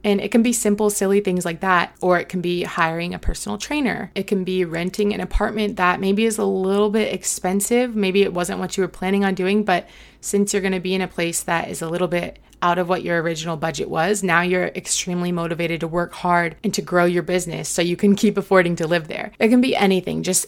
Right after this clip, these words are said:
any type of commitment that challenges you,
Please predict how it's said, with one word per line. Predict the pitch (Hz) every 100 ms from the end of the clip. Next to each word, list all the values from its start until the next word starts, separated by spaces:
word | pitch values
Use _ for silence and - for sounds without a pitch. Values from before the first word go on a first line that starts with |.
| -
any | 196 220
type | 240 226
of | 214
commitment | - 180 165 185 185 175
that | 180 170 165
challenges | - 175 165 180 180 175 196
you, | 190 190 190